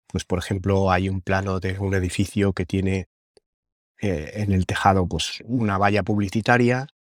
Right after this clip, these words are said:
y, pues, ahí queremos poner la marca que nos apetezca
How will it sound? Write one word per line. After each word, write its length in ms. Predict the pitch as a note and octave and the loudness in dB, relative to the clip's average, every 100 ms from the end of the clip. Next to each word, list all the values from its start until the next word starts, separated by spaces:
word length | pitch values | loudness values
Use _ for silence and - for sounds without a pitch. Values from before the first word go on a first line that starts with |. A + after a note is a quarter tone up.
| _ _ | _ _
y, 560 | G#2 G2 F#2 F#2 F2+ F2+ F2+ | -8 -4 -2 -4 -4 -8 -6
pues, 200 | F#2+ - | -4 0
ahí 160 | F#2+ G2 | 0 2
queremos 340 | G#2 G2+ F#2+ | 2 2 0
poner 380 | - G2+ G#2+ G2+ - - - | 0 2 4 2 -2 -14 -4
la 160 | G#2 | -2
marca 400 | F2+ G2+ - G2 | 0 -2 0 0
que 220 | - G2+ | 0 0
nos 640 | G2+ G2 G2 F#2+ - - - _ _ _ _ | 0 0 -2 -4 -8 -10 -16 _ _ _ _
apetezca 600 | F#2+ G2 A#2+ - D#3 | -2 2 2 2 -4